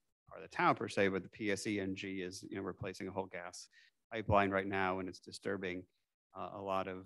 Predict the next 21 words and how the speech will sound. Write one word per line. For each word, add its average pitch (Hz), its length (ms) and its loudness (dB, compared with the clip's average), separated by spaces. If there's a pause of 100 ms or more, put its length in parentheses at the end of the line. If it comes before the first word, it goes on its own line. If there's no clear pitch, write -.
(120)
uh, 90 140 -6 (180)
what 101 140 -12
we're 95 80 -10
having 95 300 0
in 95 40 0
the 92 60 -2
neighborhood 98 440 -4
currently. 95 520 -14 (120)
Um, 95 220 -6
but 107 160 -8
there 123 80 -2
was 127 100 -2
no 151 80 4
communication 143 640 2
from 95 140 -6
P 98 100 -4
S 92 140 -10
E 95 80 -8
N 92 140 -6
G 90 260 -10 (100)
to, 90 160 -8